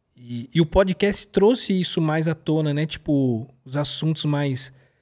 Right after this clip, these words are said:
cara, tipo, cê, hoje cê tem acesso a vários tipos de assuntos diferentes sobre a mente humana, sobre o corpo. Tem muito conteúdo bom também, né?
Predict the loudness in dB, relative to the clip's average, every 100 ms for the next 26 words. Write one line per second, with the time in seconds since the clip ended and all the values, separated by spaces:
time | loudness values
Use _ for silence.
0 | _ _ _ _ _ -6 -4 -2 -4 -4
1 | -2 0 0 -4 -6 -2 0 0 0 0
2 | 0 0 0 2 2 2 2 -2 -4 -2
3 | 0 0 -2 -2 0 0 0 -2 -2 -2
4 | -4 -2 -2 0 0 -4 -4 -2 0 0
5 | 0 0 -2 -4 -4 -2 0 -2 -2 -4
6 | -4 -6 -6 -2 0 0 -4 -20 _ _
7 | _ _ _ _ _ _ _ _ _ _
8 | _ _ _ _ -2 -2 0 0 2 4
9 | 2 0 -4 -4 -4 -4 -4 -6 -8